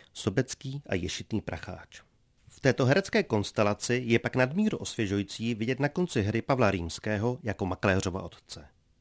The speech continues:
Hercova zkušenost a podmanivý hlas, minimalistické, přesto plné podání, vykreslí muže, který se musel smířit se synovou homosexualitou,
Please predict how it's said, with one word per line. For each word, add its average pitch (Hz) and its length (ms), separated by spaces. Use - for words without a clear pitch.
Hercova 147 340
zkušenost 95 800
a 107 60
podmanivý 107 540
hlas, 85 400
minimalistické, 101 960
přesto - 300
plné 160 360
podání, 90 640
vykreslí 202 380
muže, 107 300
který 175 260
se - 100
musel 160 280
smířit 107 500
se 107 120
synovou 139 380
homosexualitou, 87 1080